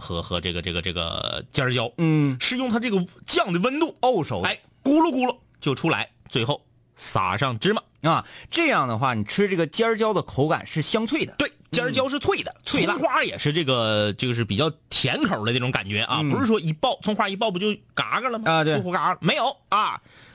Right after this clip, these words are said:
Speaker 2: 啊，这个是挺与众不同的。
Speaker 1: 对。
Speaker 2: 正常的是说，先翻炒肉，
Speaker 1: 嗯。
Speaker 2: 然后呢，放入尖儿椒。
Speaker 1: 哎。
Speaker 2: 啊。
Speaker 1: 然后后放酱。
Speaker 2: 对，后放酱。
Speaker 1: 对，因为，然后那个尖儿椒是软的。
Speaker 2: 嗯。
Speaker 1: 哎，这个不是。而且最，最，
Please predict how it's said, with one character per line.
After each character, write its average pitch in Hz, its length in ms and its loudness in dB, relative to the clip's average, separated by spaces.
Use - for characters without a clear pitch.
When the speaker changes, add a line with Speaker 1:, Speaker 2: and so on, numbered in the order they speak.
Speaker 2:
啊， 190 100 2
这 320 160 0
个 220 80 2
是 170 160 0
挺 147 280 0
与 113 100 2
众 123 100 2
不 165 120 4
同 110 180 -2
的。 113 80 0
Speaker 1:
对。 107 60 -4
Speaker 2:
正 269 120 2
常 175 160 4
的 180 80 2
是 190 80 0
说， 175 140 0
先 240 340 0
翻 233 360 0
炒 110 260 2
肉， 240 360 0
Speaker 1:
嗯。 214 300 2
Speaker 2:
然 156 240 2
后 240 80 2
呢， 202 120 2
放 240 280 2
入 208 160 2
尖 220 160 2
儿 202 80 2
椒。 202 260 2
Speaker 1:
哎。 170 340 0
Speaker 2:
啊。 131 340 2
Speaker 1:
然 143 80 2
后 - 60 -4
后 240 100 2
放 190 140 2
酱。 220 160 2
Speaker 2:
对， 165 100 0
后 160 160 0
放 156 160 4
酱。 160 120 0
Speaker 1:
对， 240 80 0
因 240 40 0
为， 254 140 0
然 196 140 0
后 254 80 -2
那 262 80 0
个 240 40 2
尖 240 120 2
儿 - 20 -2
椒 226 140 2
是 233 80 0
软 123 320 2
的。 101 180 -4
Speaker 2:
嗯。 156 240 2
Speaker 1:
哎， 139 180 0
这 123 120 0
个 127 80 -4
不 131 100 -2
是。 160 160 -2
而 269 160 2
且 262 180 -4
最， 403 480 0
最， 311 300 0